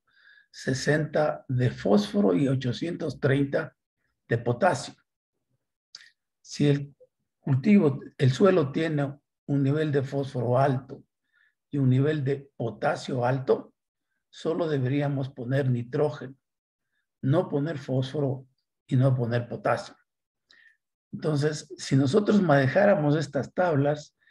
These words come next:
ya dejaríamos mucho de desperdiciar el fertilizante. Aquí vemos que muchas florícolas que están en estos suelos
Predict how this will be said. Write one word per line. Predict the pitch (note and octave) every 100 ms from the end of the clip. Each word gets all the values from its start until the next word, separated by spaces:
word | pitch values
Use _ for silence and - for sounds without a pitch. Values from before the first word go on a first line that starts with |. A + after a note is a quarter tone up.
| - - _
ya | - F3
dejaríamos | E3 D3 C#3 D#3+ D#3+ D3 C#3
mucho | E3 F3 - D3+
de | D3
desperdiciar | C3+ C3 - C3+ A#2+ A#2 - F#3 G3
el | C#3+ B2+
fertilizante. | A2+ - A#2 G#2+ - C3+ A#2 - _ _ _ _ _ _ _ _ _ _ C3
Aquí | C3+
vemos | C#3+ C#3 C#3
que | C3+ D3+ C#3 - _
muchas | A#2+ B2+ F3+ D#3 C3
florícolas | - B2 C#3 C#3+ C#3+ A#2 -
que | -
están | - - C#3
en | B2+ B2
estos | C3+ - C#3
suelos | - E3 D#3 E3+ -